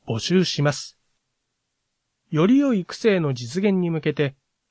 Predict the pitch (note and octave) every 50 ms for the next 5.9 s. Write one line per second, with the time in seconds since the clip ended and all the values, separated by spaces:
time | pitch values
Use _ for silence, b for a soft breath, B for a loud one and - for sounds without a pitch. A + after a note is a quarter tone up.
0 | _ _ - C#3+ D#3+ A3 G#3+ - C4+ B3 A#3 G#3 F3 - - G#3+ A#3 G#3+ G3 F3+
1 | E3 D#3 C#3 - F#3 F#3 E3 D3 C3 B2 - - - E3 F3 F3+ E3 D#3 D3+ D3+
2 | D3 C3+ - _ _ _ _ _ _ _ _ - - - - A#3 G3+ - - G#3+
3 | F3+ D#3+ C#3 C3+ C3 C3 D#3 F#3 G3+ G3 F#3 E3+ E3+ F#3 G3 - - B2+ A#2 -
4 | C3+ C3+ C3+ C#3 E3 D3 B2+ - B2 G#2+ G#2 - - - - _ _ _ _ _
5 | _ _ _ _ _ _ _ _ _ _ - C3 F#3+ G3+ - G#3+ F#3